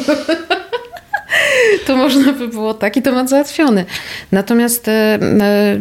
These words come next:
jeżeli są jakieś sygnały, a to jest w ogóle też ciekawy temat, nie? Bo o tych toksycznych relacjach to mam wrażenie, że, em, e,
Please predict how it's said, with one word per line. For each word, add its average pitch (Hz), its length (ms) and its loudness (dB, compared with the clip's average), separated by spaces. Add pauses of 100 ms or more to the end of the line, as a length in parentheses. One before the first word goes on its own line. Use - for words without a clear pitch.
(440)
jeżeli 208 420 2
są 277 140 0
jakieś 247 200 0
sygnały, 170 640 0
a - 80 -2
to - 100 -4
jest 277 100 -2
w - 40 -8
ogóle 233 180 0
też 233 160 -2
ciekawy 190 340 -2
temat, 185 380 0
nie? 185 180 2
Bo 185 140 2
o 180 40 0
tych 180 180 -2
toksycznych - 500 -2
relacjach 190 340 0
to 202 100 2
mam 190 140 4
wrażenie, 185 440 2
że, 185 140 0 (500)
em, 180 760 2 (640)
e, - 140 -2